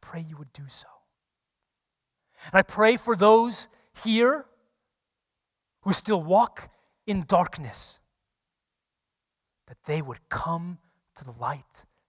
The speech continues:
today. We pray all this in the name of your beloved Son, Jesus.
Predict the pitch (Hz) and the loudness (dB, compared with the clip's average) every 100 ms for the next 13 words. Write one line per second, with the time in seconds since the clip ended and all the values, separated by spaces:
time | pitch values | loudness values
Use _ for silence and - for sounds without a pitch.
0 | _ - 127 120 _ _ _ _ _ _ | _ -20 -20 -20 _ _ _ _ _ _
1 | _ _ _ _ _ _ _ _ _ _ | _ _ _ _ _ _ _ _ _ _
2 | _ _ _ _ - 165 156 - 170 180 | _ _ _ _ -6 -4 -4 -8 -6 -6
3 | 143 113 - - - _ _ _ _ _ | -8 -16 -16 -16 -20 _ _ _ _ _
4 | _ _ _ 127 123 139 151 165 117 120 | _ _ _ -20 -14 -10 -8 -10 -12 -12
5 | 143 147 151 156 _ _ _ _ _ 120 | -10 -8 -10 -12 _ _ _ _ _ -18
6 | 123 135 - - - - _ _ _ _ | -16 -16 -16 -16 -18 -20 _ _ _ _
7 | _ _ _ _ _ _ 143 117 | _ _ _ _ _ _ -20 -20